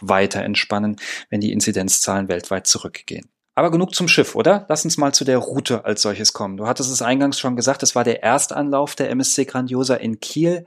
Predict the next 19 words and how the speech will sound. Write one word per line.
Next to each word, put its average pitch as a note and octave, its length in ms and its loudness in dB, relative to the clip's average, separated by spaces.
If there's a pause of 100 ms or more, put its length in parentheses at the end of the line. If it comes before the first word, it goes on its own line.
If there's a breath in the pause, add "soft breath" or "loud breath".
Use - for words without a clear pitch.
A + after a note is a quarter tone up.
Seit A#2 340 2
zweitausendneunzehn B2 1300 0
sind B2 340 2
wir C3 200 4
im B2 140 2
Ostuferhafen D3 1080 0 (240 loud breath)
mit - 120 -10
einem A2+ 260 0
eigens A2+ 440 2
gebrandeten G#2+ 560 -2
Terminal. D3+ 640 4 (320 loud breath)
Man A2 100 -8
kann A#2 240 0
dort A2 320 2
wahlweise G#2 560 -2
mit G#2+ 160 -6
dem A2+ 100 0
Bus C3 200 0
hinfahren B2+ 420 0